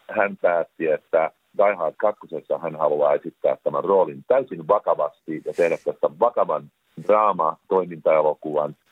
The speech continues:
Ja mikä tahansa, äh, huumori taikka, taikka tämmönen, äh, tilanne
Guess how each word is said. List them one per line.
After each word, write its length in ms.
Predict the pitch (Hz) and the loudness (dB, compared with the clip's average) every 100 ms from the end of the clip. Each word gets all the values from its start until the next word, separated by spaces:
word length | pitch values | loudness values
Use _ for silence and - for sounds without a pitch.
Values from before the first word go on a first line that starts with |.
| _ | _
Ja 220 | 85 76 - | 2 2 -2
mikä 300 | 101 110 101 | -8 -2 0
tahansa, 560 | 90 87 80 73 78 | 0 -2 -6 -2 0
äh, 680 | 73 - _ - 76 73 67 _ _ - 113 | 0 -4 _ -4 -2 -2 -6 _ _ -8 -2
huumori 580 | 113 101 85 78 76 - _ | 0 2 0 0 -4 -8 _
taikka, 540 | 80 73 - 80 73 - - | 0 0 0 0 0 -4 -2
taikka 300 | 76 - 82 | -2 -2 -6
tämmönen, 520 | 80 78 73 71 73 _ _ _ 80 | -4 -2 -2 -4 -6 _ _ _ -4
äh, 280 | 71 69 65 - _ | -2 0 -2 -6 _
tilanne 540 | 117 123 101 85 82 | 2 4 2 0 -4